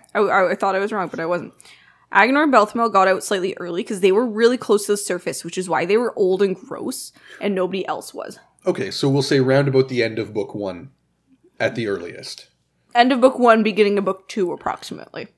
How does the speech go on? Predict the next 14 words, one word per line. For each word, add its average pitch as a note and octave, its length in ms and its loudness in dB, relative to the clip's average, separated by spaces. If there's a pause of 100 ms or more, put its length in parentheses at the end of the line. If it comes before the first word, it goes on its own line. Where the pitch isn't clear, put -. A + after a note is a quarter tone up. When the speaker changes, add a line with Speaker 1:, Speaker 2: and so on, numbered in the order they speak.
(400)
Speaker 2:
Is G2 160 -12
when G#2+ 140 -8
she D3+ 200 -6
finally C3+ 400 0
wakes A#2 340 -2
up G2 320 -8 (640)
and G2+ 160 -12
goes A2 240 -2
on G2 320 -6 (720)
to - 100 -14
commit G#2+ 260 -6
identity F#2+ 440 -4
theft. - 400 -12 (760)
Speaker 1:
Of G#3 480 4